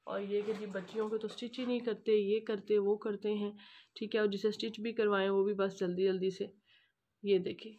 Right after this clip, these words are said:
इतने प्यार से या तो माएँ stitch कर सकती हैं या तो फिर इस तरह से brand आपको stitch करके देते हैं। ये देखें, इसका trouser कितना खूबसूरत है, ठीक है।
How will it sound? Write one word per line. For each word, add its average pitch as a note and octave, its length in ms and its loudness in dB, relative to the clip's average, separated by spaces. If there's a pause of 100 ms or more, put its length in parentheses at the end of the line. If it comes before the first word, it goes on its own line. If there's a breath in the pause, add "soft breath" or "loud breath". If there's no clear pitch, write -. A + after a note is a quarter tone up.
(120)
इतने C4 280 2
प्यार A3+ 300 4
से A#3 140 -2
या G#3 220 4
तो A3+ 160 0
माएँ A3 440 4
stitch B3 260 -6
कर A#3 180 4
सकती A#3+ 380 -2
हैं A#3 120 4
या F#3+ 240 6
तो F#3+ 140 -2
फिर G3+ 200 -2
इस F#3+ 140 2
तरह G3 160 0
से G#3 160 -2
brand F3+ 380 0
आपको F3+ 240 -6
stitch F#3+ 240 -8
करके F3+ 280 -4
देते F3+ 280 -6
हैं। G#3+ 140 -12
ये G3 100 -8
देखें, G3 260 -8
इसका G3 240 -6
trouser F#3 400 -6
कितना G3+ 360 -6
खूबसूरत F#3 520 -6
है, A#3+ 100 -6 (500 loud breath)
ठीक A3+ 280 -6
है। C4+ 100 -2